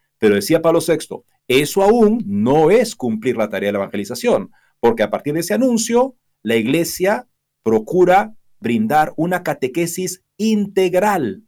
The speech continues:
de todo lo que ella cree y es. Y una vez que ha completado esa la-, esa labor, no es aún, no está aún terminada la tarea evangelizadora. Debe com-, debe realizar esta labor de catequesis integral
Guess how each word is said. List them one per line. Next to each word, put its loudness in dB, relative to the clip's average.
de 0
todo 0
lo 2
que -6
ella -4
cree 0
y -6
es. -4
Y -6
una 2
vez 2
que 0
ha -4
completado 0
esa -4
la-, -6
esa -2
labor, 2
no -2
es -2
aún, -2
no -4
está -2
aún -2
terminada -2
la -2
tarea 0
evangelizadora. 0
Debe 0
com-, -6
debe 0
realizar -6
esta -6
labor 2
de -8
catequesis -8
integral -2